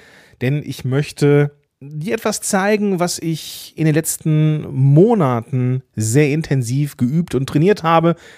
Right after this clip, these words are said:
nämlich keine Füllwörter mehr. Oder viel, viel weniger. Du hast vermutlich, wenn du einen Podcast hast oder generell, wenn du ein Webinar machst oder wenn du in Social Media irgendwelche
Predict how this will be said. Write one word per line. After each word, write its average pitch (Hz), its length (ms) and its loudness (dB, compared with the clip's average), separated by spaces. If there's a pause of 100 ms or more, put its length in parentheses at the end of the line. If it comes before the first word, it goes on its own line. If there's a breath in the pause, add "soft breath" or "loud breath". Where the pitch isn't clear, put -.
(120 loud breath)
nämlich 214 640 2 (1160 soft breath)
keine 107 340 -4
Füllwörter 110 580 -2
mehr. - 220 -20 (280)
Oder 190 340 4 (160 soft breath)
viel, 254 380 2
viel 214 260 2
weniger. 131 460 0 (960)
Du 143 280 4
hast 185 200 0
vermutlich, 175 600 0
wenn 147 100 -2
du 135 40 0
einen 123 100 -4
Podcast - 540 -6
hast 131 280 -4
oder 95 180 -6
generell, 147 760 2
wenn 131 160 0
du 120 280 0 (1080 soft breath)
ein 127 160 -6
Webinar 131 520 0
machst 127 480 -4
oder 135 520 2
wenn 127 240 -4
du 135 280 2
in 131 560 -4
Social 139 400 0
Media 123 480 0
irgendwelche 123 760 -2